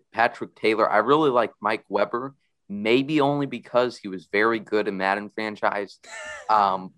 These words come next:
Speaker 1: but fortunately, he's no longer on the roster.
Speaker 2: <laughs>
Speaker 1: Um, moving on to the wide receivers here.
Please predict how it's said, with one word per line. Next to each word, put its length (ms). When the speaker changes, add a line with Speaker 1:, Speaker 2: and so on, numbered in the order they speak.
Speaker 1:
but 260
fortunately, 380
he's 160
no 140
longer 360
on 120
the 80
roster. 500
Speaker 2:
<laughs> 240
Speaker 1:
Um, 400
moving 260
on 160
to 80
the 100
wide 280
receivers 560
here. 320